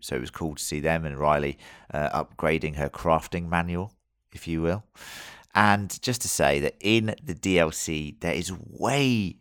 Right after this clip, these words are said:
way more infected. Um, it's not just one, but it's actually a mini horde, John. There's probably, like, twenty of them. Um, and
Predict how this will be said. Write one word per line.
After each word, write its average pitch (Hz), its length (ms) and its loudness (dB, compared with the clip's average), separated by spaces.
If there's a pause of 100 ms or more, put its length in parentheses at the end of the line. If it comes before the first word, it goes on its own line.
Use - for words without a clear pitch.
(200)
way 104 420 4
more 90 240 0
infected. - 680 -4 (300)
Um, 73 340 0
it's - 180 -8
not 95 160 0
just - 260 -4
one, 78 460 6 (300)
but 60 100 -2
it's 67 100 -4
actually 78 300 0
a 78 40 0
mini 80 260 0
horde, 82 420 0
John. 64 220 -4
There's 67 120 -8
probably, 78 220 -8
like, - 160 -4
twenty 78 460 -4
of - 160 -12
them. 60 180 -12 (520)
Um, 76 420 4
and 82 500 2